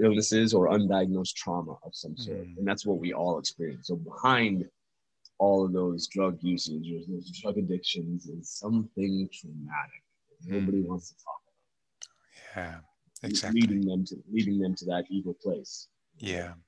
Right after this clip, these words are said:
Speaker 2: So the, the title of our show is The Self-Sabotage Show. So, uh, let's lead that on to the conversation
Speaker 1: Sure.
Speaker 2: around sabotage. So what areas of your life in particular do you identify where you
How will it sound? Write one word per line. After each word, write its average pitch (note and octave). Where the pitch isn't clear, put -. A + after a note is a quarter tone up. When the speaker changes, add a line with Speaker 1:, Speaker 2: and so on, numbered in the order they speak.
Speaker 2:
So A#2+
the, A2
the A#2
title A#2+
of G2+
our G2+
show G#2
is F#2+
The G#2
Self-Sabotage G2
Show. C3
So, -
uh, G2+
let's A#2+
lead A#2
that A2+
on G#2
to A#2
the G#2
conversation G#2
Speaker 1:
Sure. D3+
Speaker 2:
around F#2+
sabotage. G2
So A#2
what C#3+
areas D#3
of A#2+
your A#2+
life A2+
in G2+
particular G2+
do -
you G2
identify F#2+
where F#2
you F#2+